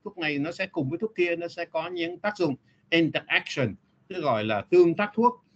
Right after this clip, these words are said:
Và cái việc tương tác thuốc này không cho phép chúng ta có thể dùng, mặc dù sự lựa chọn của em thuốc này là đúng, nhưng vì bệnh, bản thân bệnh nhân này có bệnh khớp mãn tính, bệnh khớp mãn tính là không thể nào tránh được dùng những loại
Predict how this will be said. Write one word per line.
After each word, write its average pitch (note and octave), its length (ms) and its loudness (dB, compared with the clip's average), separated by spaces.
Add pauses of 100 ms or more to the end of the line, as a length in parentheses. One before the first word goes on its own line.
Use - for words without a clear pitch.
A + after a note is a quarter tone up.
(200)
Và C#3 100 0
cái E3+ 100 -2
việc D#3 200 -2
tương F#3 180 0
tác G3 160 -4
thuốc G#3+ 160 -2
này F#3 120 -2
không G3 260 -2
cho G3 180 -2
phép A#3+ 120 -2 (120)
chúng G3 140 -6
ta A#3 120 -4
có - 160 -12
thể A#2 120 -4
dùng, C3+ 240 2 (280)
mặc C#3 140 -2
dù C#3+ 160 2
sự D#3 140 4
lựa D#3 200 10
chọn C3 320 2
của C3+ 80 -4
em D#3+ 280 0
thuốc G3 160 -6
này C#3+ 120 0
là A#2+ 100 2
đúng, E3 240 6 (280)
nhưng E3+ 140 -4
vì D3+ 140 2
bệnh, D3 260 0
bản B2 180 0
thân F3 180 -6
bệnh D3 140 -4
nhân F3 200 0
này B2+ 220 0
có D#3+ 180 -4
bệnh D#3 180 -8 (120)
khớp A3 280 -6
mãn D3+ 220 -6
tính, G3 280 2 (380)
bệnh C#3 100 -2
khớp G#3 140 -6
mãn F#3+ 180 -4
tính G3 240 -2
là E3 80 -6
không G#3+ 280 -4
thể C3+ 120 0
nào C3+ 140 -2
tránh F3 260 -2
được D#3 180 -4
dùng C3+ 280 2
những D3 120 -2
loại D3 140 -4